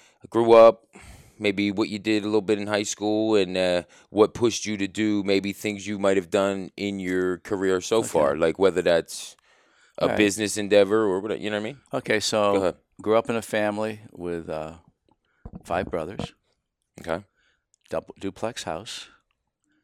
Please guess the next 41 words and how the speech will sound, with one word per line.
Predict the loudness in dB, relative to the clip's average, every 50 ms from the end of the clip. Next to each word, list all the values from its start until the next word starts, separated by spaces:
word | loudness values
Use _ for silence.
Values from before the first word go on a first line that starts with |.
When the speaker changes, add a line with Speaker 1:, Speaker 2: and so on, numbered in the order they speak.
| _ _ _ _ -16
Speaker 2:
Mom | -12 -10 -10 -8
and | -8 -8
dad. | -8 -8 -10 -10 -14 -16 -16
Speaker 1:
So | -14 -10
Speaker 2:
Mom | -8 -6
Speaker 1:
things | -6 -6
were | -6
Speaker 2:
didn't, | -6 -2
Speaker 1:
tight. | 0 0 0 0 0 -6 _ -16
Speaker 2:
mom | -12 -10 -10 -10
didn't | -8 -10 -10 -10 -10
work. | -10 -10 -10 -12 -14 _ -20 _ _ _
Dad | -12 -10 -10 -10 -10
did. | -10 -10 -10 -10 -12 -14 _ _ _ _ _ _ _ _ _ _ _ _ _ _ _ _ -14
Twenty-one | -8 -4 -4 -2 0 -2 -2 -2
first | -2 -4 -4 -4 -4 -4
cousins. | -2 -2 -2 -2 -2 -8 -14 -14 -16 -18 -20 _ _ _ _ -14
We | -8 -6
all | -4 -4 -4
lived | -4 -6 -8 -8
in | -10
the | -8 -8
same | -6 -6 -6 -6 -6
town. | -8 -10 -10 -10 -10 -12 -18 -20 -20 -20 _ _ _ _ _ _ _ _ _ _ _ -20 _ _ -8
Everyone | -6 -4 -2 -4 -2 -4
was | -4 -4 -6
a |
male | -4 -2 0 2 0 0
but | 0 -2 -4 -2
one, | -2 -2 -2 -2 -4 -10 -10 -10 -10 -10 -10
one | -10 -10 -10
female. | -10 -10 -10 -10 -10 -10 -10 -12 -14 -18 -20 -20
Speaker 1:
<laughs> | _ _ -14
Dude. | -10 -8 -8 -8 -10 -16 _ _ _ _ _ _ _ -18 -16 -16 -16 -16 -20 -20 -20 _ _ _ _ _ -12
Speaker 2:
Grandma | -6 -2 -2 -2 -2 -2
lived | -2 -2 -4 -4 -4
down | -6 -6 -6 -6
the | -6
street | -8 -8 -8 -8 -10 -10
from | -10 -6 -4
us. | -4 -4 -4 -6 -10 -14 -16 -20